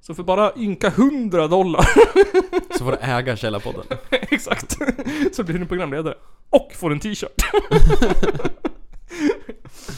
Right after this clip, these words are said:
Speaker 1: Nej då, men, ehm, ja, minsta är en dollar. Jag tror inte man kan
Speaker 2: Mm.
Speaker 1: välja själv längre. Eh, hur mycket man vill pröjsa, men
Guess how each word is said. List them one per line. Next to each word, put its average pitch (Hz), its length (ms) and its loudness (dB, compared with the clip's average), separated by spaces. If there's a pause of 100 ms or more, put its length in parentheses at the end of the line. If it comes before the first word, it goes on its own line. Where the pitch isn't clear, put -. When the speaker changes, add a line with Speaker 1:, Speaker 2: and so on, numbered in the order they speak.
(260)
Speaker 1:
Nej 160 160 -6
då, 139 100 -8
men, 156 240 -8
ehm, 156 840 -4 (260)
ja, 135 140 -6 (160)
minsta 185 480 -4
är - 80 -8
en 143 120 -10
dollar. 127 360 -10 (440)
Jag - 100 -20
tror 165 160 -6
inte 139 140 -10
man 139 160 -10
kan 131 120 -6
Speaker 2:
Mm. 147 160 -4
Speaker 1:
välja 139 200 -6
själv - 280 -12
längre. 127 300 -16 (880)
Eh, 135 80 -12 (600)
hur 139 60 -16
mycket 131 200 -16
man 127 180 -16
vill 123 140 -12
pröjsa, - 340 -14
men 139 280 -18